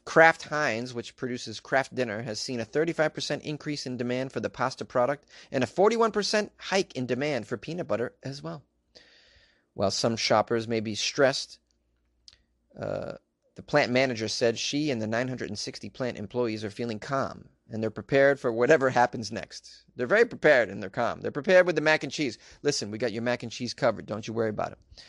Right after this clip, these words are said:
Starting this week, each employee will have their forehead scanned to check if they have a fever. Oh, that's very good. What about last week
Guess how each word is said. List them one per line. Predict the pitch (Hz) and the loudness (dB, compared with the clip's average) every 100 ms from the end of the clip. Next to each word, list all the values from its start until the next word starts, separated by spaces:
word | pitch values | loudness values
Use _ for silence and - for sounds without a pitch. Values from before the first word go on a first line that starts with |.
| - - _ _ _ _ _ - _ _ _ _ _ _ _ | -20 -20 _ _ _ _ _ -20 _ _ _ _ _ _ _
Starting | - 117 117 113 | -2 2 2 2
this | 127 - | -2 0
week, | 113 - - | -2 -2 -6
each | 131 - | -4 -4
employee | 117 135 131 135 | -4 2 2 4
will | 120 | 2
have | 120 120 | 2 2
their | 117 | 0
forehead | - 139 139 127 | 0 2 4 2
scanned | 120 - 143 147 | 0 -2 0 0
to | 143 | -2
check | 117 156 147 | 0 4 4
if | - 120 | 0 -4
they | 127 | 0
have | 127 135 | 4 2
a | 120 | 2
fever. | - 190 147 - _ _ _ _ | -2 -2 -2 -4 _ _ _ _
Oh, | 139 | -4
that's | 107 98 | -2 0
very | 127 101 | 0 0
good. | 107 113 | 0 0
What | 123 | 2
about | 131 135 | 6 6
last | 120 143 - | 6 4 2
week | 92 - | -6 -8